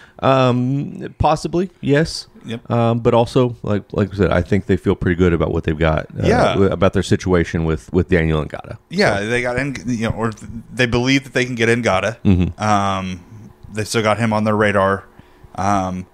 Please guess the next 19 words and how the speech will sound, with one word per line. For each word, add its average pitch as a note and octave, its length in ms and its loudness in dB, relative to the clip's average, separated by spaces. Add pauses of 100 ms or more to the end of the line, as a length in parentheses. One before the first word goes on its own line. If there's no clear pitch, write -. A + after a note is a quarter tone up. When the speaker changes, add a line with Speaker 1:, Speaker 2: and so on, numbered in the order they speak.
Speaker 2:
I E3+ 120 0
also, A3 240 -2
s-, - 160 -10 (260)
they're A3+ 160 0
still B3+ 360 -2
not A3+ 200 2
ruling E3+ 240 4
out D3 160 0
Chuba D#3 300 -2
coming B2+ 240 -4
back. A2 480 -6
Speaker 1:
Right. D#3 240 2 (240)
Speaker 2:
That's G#3+ 220 -2
Speaker 1:
Exactly. F2 200 -6
Speaker 2:
the A#2+ 60 0
other C3+ 120 0
thing F#2+ 300 -12
here, G2 200 -6
too. F#2 320 -8